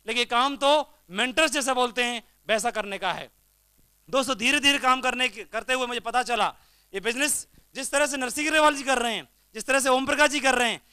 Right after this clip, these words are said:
ऐसे ही मुझे बिजनेस करना है, क्योंकि ये वो बहुत बड़ी सफलता पा रहे हैं। क्योंकि नरसिंह ग्रेवाल जी के बहुत बड़े-बड़े मोटे-मोटे चेक आना शुरू हो गए थे, मोटे-मोटे ओम प्रकाश जी के चेक आ रहे थे। उसी दरमियान में दोस्तों, मैंने राजीव चतुर्वेदी जी को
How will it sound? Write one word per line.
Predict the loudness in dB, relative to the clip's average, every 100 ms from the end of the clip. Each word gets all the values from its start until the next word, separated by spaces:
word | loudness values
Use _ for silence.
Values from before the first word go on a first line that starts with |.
| _
ऐसे | -2 0 4
ही | 4
मुझे | 4
बिजनेस | 0 -4 -4
करना | -4 -2 -4
है, | -4
क्योंकि | -12 _ -8 0
ये | 0
वो | 0
बहुत | 0 0 2
बड़ी | -2 -2
सफलता | -4 -2 0
पा | 2 2
रहे | 0
हैं। | -6
क्योंकि | _ -4 -2 0
नरसिंह | -2 -2 -2
ग्रेवाल | 2 2
जी | 2
के | -4
बहुत | 2 2 2
बड़े-बड़े | 2 4 8 6
मोटे-मोटे | 6 2 4 2 2
चेक | 2
आना | 2 2
शुरू | 0 -2
हो |
गए | -2 -4
थे, | -4 -8 _ _ _ -2
मोटे-मोटे | 0 2 2 4
ओम | 2 0
प्रकाश | 4 4
जी | 4
के |
चेक | 0 2
आ | 4
रहे | 4
थे। | 2 -2 -4 _ _ _
उसी | -6 0
दरमियान | 0 4 2 2
में |
दोस्तों, | -2 -2 0 0 -2 _ _ _
मैंने | -2 4
राजीव | 6 4
चतुर्वेदी | 0 -2 0 0
जी | 0 2
को | 6 6